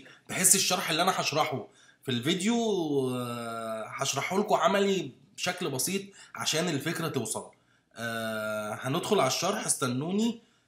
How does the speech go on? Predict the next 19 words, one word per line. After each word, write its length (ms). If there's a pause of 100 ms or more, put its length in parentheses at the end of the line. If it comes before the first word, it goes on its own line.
آه، 440
وهنقول 600
ايه 220
هي، 380
ايه 140
الساعة 500
وايه 140
علاقتها 600
ب-، 380 (1000)
بال-، 440
بتوزيع 460
الإضاءة. 540
استنوني. 400 (1600)
زي 200
ما 60
احنا 200
شايفين 420
الساعة 320
بتاعتنا 600